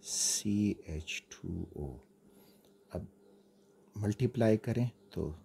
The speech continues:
कार्बन हो जाएंगे सिक्स, hydrogen to six are twelve, तो ये हो गया ट्वेल्व और ये हुए ऑक्सीजन सिक्स। तो ये हमें सी सिक्स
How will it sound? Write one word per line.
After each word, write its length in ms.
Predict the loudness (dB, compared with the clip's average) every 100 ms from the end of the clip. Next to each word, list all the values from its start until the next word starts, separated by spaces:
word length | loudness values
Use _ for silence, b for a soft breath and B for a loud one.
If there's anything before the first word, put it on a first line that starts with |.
| -20 -20 -20 _ _ _ -20 -20 -2
कार्बन 420 | 0 2 2 2
हो 180 | 2 0
जाएंगे 440 | 0 0 2 0
सिक्स, 600 | -2 -2 -2 -2 -4 -4 -8 _ -20 -20 -20 -20 -4 0
hydrogen 580 | 0 2 0 2 2 0 -2
to 100 | -6
six 260 | -4 -4 -6
are 340 | -6 -4 -6
twelve, 520 | -6 -12 0 2 2 0 -10 -20 -20 -20 -8
तो 60 |
ये 280 | -4 -2 -2
हो 160 | -2 -6
गया 340 | -8 -10 -12
ट्वेल्व 600 | -14 -18 -4 0 0 0 -6 b b b b _ -10
और 320 | -8 -8 -12 -14 -14 -2
ये 140 | 2 2
हुए 380 | 2 -6 -8 -8 -8
ऑक्सीजन 760 | -8 -6 -8 -6 -8 -6 -6 -8 -16
सिक्स। 720 | -8 -6 -6 -8 -10 -8 -8 -10 _ -20 -20 -20 -20 -20 B B B B -18 -2
तो 60 |
ये 240 | 2 8 8
हमें 340 | 8 6 4
सी 320 | 2 6 8
सिक्स 440 | 8 4 2 0